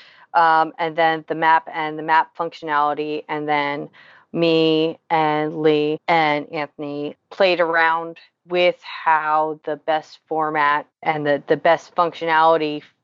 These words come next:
for the database was. And we continue to do that. So if we find that something is not working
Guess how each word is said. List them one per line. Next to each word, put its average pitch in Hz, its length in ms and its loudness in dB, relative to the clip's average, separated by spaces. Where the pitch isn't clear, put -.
for 156 540 2
the 147 400 -4
database 156 720 -2
was. 90 560 -10
And 233 260 0
we 247 360 -6
continue 240 420 -4
to 196 140 -16
do 185 220 -2
that. 156 300 -2
So 180 360 4
if 185 200 -6
we 202 100 -4
find 185 280 -2
that 175 300 -2
something 185 540 -2
is 175 340 -6
not 170 220 2
working 165 480 -2